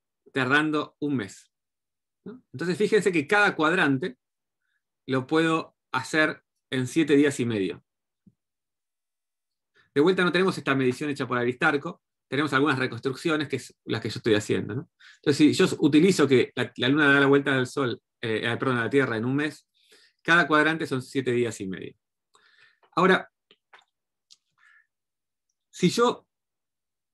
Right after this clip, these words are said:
no pongo el Sol en el infinito, sino que lo, lo pongo más cerca,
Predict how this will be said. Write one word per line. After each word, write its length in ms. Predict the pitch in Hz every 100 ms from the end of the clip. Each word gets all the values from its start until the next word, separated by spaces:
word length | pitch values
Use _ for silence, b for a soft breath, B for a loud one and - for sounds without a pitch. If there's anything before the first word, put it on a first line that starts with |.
| _ _ _ _ _ _ _ _ _ _ _ _
no 280 | 147 175 190
pongo 260 | 214 190 165
el 80 |
Sol 280 | 135 170 175 -
en 100 | 131
el 100 | 123
infinito, 600 | 120 113 127 185 135 104
sino 240 | - 117
que 120 | 131 113
lo, 280 | 110 - _ -
lo 180 | 104
pongo 420 | - 143 139 107 - _ -
más 180 | 123
cerca, 480 | - 180 135 135 139